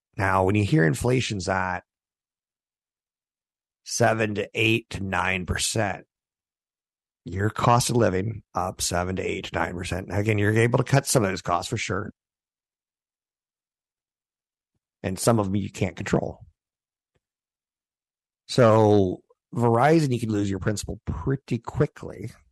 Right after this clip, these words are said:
And you're like, "Five point three percent sounds pretty good."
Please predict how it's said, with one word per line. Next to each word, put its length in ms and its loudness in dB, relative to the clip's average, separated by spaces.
And 80 -4
you're 140 0
like, 160 -4
"Five 340 0
point 240 -8
three 160 -6
percent 320 -4
sounds 260 -8
pretty 200 -6
good." 320 -2